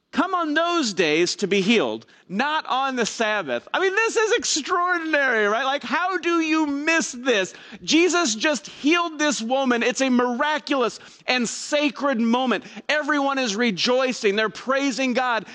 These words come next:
And this guy misses everything. He's saying, you know, "Miracles only happen from nine A M to five, eight P M, Monday through Friday. Come back then." I mean, he's missing everything.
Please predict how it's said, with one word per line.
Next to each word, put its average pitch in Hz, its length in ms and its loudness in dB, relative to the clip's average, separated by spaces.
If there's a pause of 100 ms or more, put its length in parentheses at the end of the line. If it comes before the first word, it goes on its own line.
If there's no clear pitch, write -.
(140)
And 262 260 2
this 349 220 0
guy 185 420 0 (180)
misses 240 680 0
everything. 180 640 0
He's 214 180 2
saying, 185 320 0
you 180 80 2
know, 175 140 0
"Miracles 175 400 0
only 165 180 2
happen 156 300 -2
from 143 160 -2
nine 143 180 0
A 143 40 2
M 139 120 0
to 135 80 -2
five, 135 300 -2
eight 131 160 0
P 147 100 0
M, 131 100 2 (220)
Monday 147 320 0
through 139 160 -2
Friday. 127 400 0
Come 151 240 -2
back 131 240 -2
then." 139 160 0
I 190 80 0
mean, 262 120 2
he's 320 220 4
missing 330 640 0 (320)
everything. 254 1040 0